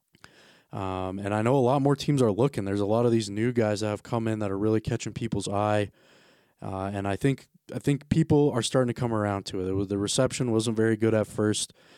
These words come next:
Um, and fair, fair enough, I suppose. It was something new. It was something that a lot of people have thought, you know, you, it takes time to teach these guys these things. And while that is true,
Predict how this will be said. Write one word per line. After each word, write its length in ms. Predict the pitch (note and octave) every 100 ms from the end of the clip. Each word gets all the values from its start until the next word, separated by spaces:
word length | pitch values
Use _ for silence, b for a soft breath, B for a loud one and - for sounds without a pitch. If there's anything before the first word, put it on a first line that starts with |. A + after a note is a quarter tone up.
| b b -
Um, 280 | G2+ F#2+
and 120 | G2 G2+
fair, 400 | - A2 A2 A2
fair 260 | A2+ A2
enough, 260 | G#2+ G#2 G#2+
I 80 | A2
suppose. 380 | - G#2 A2+ A2
It 80 |
was 100 | G2
something 400 | - A2+ - G#2
new. 240 | G#2 A2+ A2+
It 40 |
was 120 | G#2+
something 380 | - G#2+ G#2+ G2
that 240 | G2 F#2+ - b b b b b
a 80 | G2+
lot 180 | G#2 A2
of 80 | -
people 280 | A#2+ A2
have 140 | A2 G#2+
thought, 340 | - A2 A2
you 80 | G#2
know, 160 | G#2+ G#2+
you, 280 | G#2 G2+
it 100 | G#2+
takes 280 | - B2 -
time 240 | B2+ A#2 A2+
to 60 |
teach 260 | - B2 -
these 180 | A2+ -
guys 300 | A2+ A2 A2
these 180 | G#2+
things. 320 | - A#2+ B2 A#2+
And 160 | G#2
while 160 | G#2+ A2
that 180 | A#2 A#2+
is 160 | B2+
true, 520 | - - C3 C3 B2+